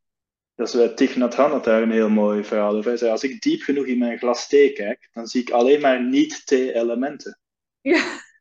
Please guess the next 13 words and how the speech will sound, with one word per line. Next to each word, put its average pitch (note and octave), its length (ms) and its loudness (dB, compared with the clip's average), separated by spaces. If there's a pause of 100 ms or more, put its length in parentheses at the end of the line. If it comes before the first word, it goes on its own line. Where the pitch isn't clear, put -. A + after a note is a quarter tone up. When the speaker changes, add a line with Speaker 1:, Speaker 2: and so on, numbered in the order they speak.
(680)
Speaker 1:
De A#2 100 -4
zon, C3+ 540 0
de A#2 180 -8
regen, C3+ 720 4
de A2+ 200 -6
aarde, C3 420 2
Speaker 2:
Ja. A2 220 -4
Speaker 1:
de A#2+ 100 -6
mensen B2 400 -2
die A#2+ 160 -4
de - 120 -14
theebladeren B2+ 680 2
hebben A#2+ 420 0